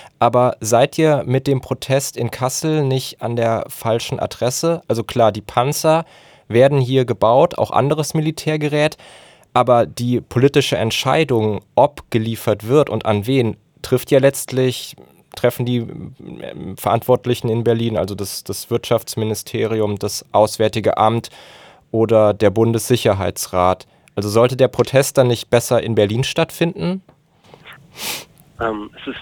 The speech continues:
Speaker 2: vollkommen richtig, dass die Entscheidungen nicht in Kassel getreff-, getroffen werden, wohin dann exportiert wird und wer Waffen aus Kassel bekommt.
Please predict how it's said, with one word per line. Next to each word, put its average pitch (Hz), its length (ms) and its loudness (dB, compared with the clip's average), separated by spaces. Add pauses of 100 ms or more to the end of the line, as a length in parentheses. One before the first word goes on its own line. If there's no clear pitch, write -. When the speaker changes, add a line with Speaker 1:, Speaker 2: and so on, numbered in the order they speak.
Speaker 2:
vollkommen 120 300 -2
richtig, - 300 -2
dass - 200 -8
die - 80 -16
Entscheidungen 107 600 -2 (360)
nicht 127 240 -4
in 135 80 -8
Kassel 131 280 -4
getreff-, 160 440 -6
getroffen 147 400 -4
werden, 143 320 0
wohin 139 300 -4
dann 131 180 -4
exportiert - 600 -10
wird 160 240 -2 (640)
und 117 640 4 (880)
wer 131 220 -2
Waffen 127 300 -4
aus 110 160 -16
Kassel 120 260 -8
bekommt. 123 500 -12